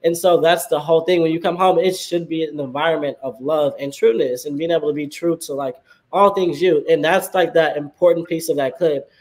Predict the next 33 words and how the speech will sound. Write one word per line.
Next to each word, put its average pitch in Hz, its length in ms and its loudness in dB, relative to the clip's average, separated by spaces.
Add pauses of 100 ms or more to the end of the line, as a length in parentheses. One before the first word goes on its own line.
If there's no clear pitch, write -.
(160)
which 151 100 -6
is 151 100 -4
where 156 120 2
he 147 80 0
says, 151 340 0
like, 131 240 -4
you 147 80 -10
can't 147 300 -2
cut 170 180 0
off 160 300 2
a 143 80 -6
piece 147 280 -10
of, 127 140 -6
like, 120 320 -10
a 131 80 -12
man 160 360 0
to 143 120 -8
say, 135 320 -6 (400)
"Well, 175 260 2
I 359 180 2
thought 240 240 2
she - 100 -4
was 247 140 8
like 254 200 4
this 311 160 -2
on, 220 200 2 (100)
on 214 100 2
the 214 80 2
outside." 254 380 0
Like, 175 240 0 (100)
no, 160 400 0
this 170 180 0
is 151 220 -8